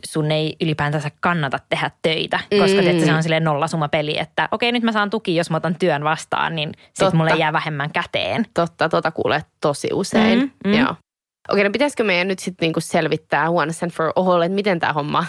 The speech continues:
Speaker 2: <laughs> oikeasti toimii?
Speaker 1: Joo.
Speaker 2: Et, et, et miten keikkaduuneja voi tehdä samalla, kun nostaa työttömyysturvaa?
Speaker 1: Mm,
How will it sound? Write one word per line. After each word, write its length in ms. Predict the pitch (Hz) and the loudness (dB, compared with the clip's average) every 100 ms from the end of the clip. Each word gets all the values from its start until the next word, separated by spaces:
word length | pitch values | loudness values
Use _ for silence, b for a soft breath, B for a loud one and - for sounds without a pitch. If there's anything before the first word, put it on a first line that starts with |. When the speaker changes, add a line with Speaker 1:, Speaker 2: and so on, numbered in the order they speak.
| 160 - | -4 -8
Speaker 2:
<laughs> 220 | _ - | _ 0
oikeasti 600 | 156 139 - 175 156 - - | 0 0 -4 -4 -4 -6 -2
toimii? 600 | 127 139 - - 190 202 | 0 0 0 0 0 0
Speaker 1:
Joo. 200 | 294 - | 0 0
Speaker 2:
Et, 180 | - - - _ | -2 -6 -10 _
et, 100 | - - | -14 -8
et 180 | 185 202 | -6 -2
miten 240 | 226 196 | 0 0
keikkaduuneja 520 | 160 160 165 147 151 | -2 -4 -2 -2 0
voi 100 | 160 | -2
tehdä 200 | 165 170 | -2 -2
samalla, 380 | 151 151 139 - | -2 -2 -2 -2
kun 140 | 185 | 0
nostaa 320 | 220 220 - 123 | 0 0 -2 -2
työttömyysturvaa? 760 | 120 - 143 202 - 226 233 240 | -4 -4 -4 -4 -2 0 0 0
Speaker 1:
Mm, 220 | 202 220 | 0 0